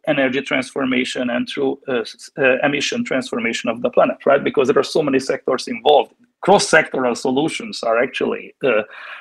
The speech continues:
probably the way to save the planet. We could see A I, uh, breakthroughs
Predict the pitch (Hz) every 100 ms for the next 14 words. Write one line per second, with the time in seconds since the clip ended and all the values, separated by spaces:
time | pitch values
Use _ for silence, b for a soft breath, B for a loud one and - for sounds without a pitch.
0 | B - 151 135 - - B B B B
1 | 143 139 131 123 - 123 117 - - -
2 | - _ _ _ _ _ _ - 180 -
3 | 247 - 254 233 - 196 208 214 120 120
4 | 208 - _ _ _ _ 160 143 135 127
5 | 120 151 120 - 156 131